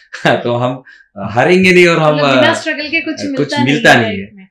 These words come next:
Speaker 1: है ना? तो इसलिए कैसा है, struggle तो मेरे life में पहले से ही था, but still,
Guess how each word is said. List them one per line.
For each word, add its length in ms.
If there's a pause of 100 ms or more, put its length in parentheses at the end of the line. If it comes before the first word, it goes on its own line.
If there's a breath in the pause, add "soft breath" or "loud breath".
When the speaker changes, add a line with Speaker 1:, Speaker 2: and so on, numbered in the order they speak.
(160)
Speaker 1:
है 80
ना? 80
तो 280
इसलिए 320
कैसा 200
है, 60
struggle 380
तो 240
मेरे 180
life 240
में 100
पहले 260
से 120
ही 60
था, 280 (340 soft breath)
but 80
still, 340